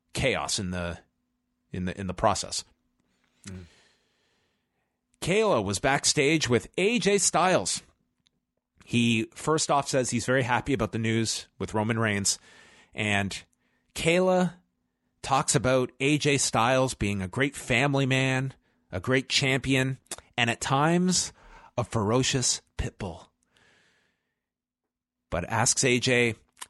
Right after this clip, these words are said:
Speaker 1: "How are you planning to move forward? Because some say you're in a slump." And A J acknowledges he is his harshest critic. He has not been at his best lately, and he had his opportunities with Daniel Bryan. He did not succeed.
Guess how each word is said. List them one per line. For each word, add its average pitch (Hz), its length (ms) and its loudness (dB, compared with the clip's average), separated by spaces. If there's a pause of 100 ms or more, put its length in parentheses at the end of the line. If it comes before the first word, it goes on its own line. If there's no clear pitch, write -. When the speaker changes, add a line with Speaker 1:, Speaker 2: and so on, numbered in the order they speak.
Speaker 1:
"How 220 380 2
are 202 140 2
you 185 160 2
planning 180 380 2
to 160 100 2
move 170 240 2
forward? 123 540 0 (340)
Because 147 300 0
some 269 420 0
say 175 580 0 (1900)
you're 139 400 2 (100)
in 104 80 -2
a 95 60 -2
slump." 95 440 -2 (1120)
And 85 360 -8
A 117 160 2
J 113 160 2
acknowledges 123 580 2
he 127 160 -2
is 110 140 -4
his 98 140 -6
harshest 175 420 2
critic. - 380 0 (300)
He 139 140 0
has 120 140 2
not 175 160 2
been 143 100 2
at 120 80 4
his 104 140 -2
best - 360 -2
lately, 104 380 -4 (340)
and 127 160 0
he 120 60 2
had 165 180 2
his 180 140 2
opportunities 156 640 2
with 113 120 -4
Daniel 139 280 2
Bryan. 117 460 2
He - 140 -8
did 101 240 -2
not 101 240 0
succeed. - 440 -4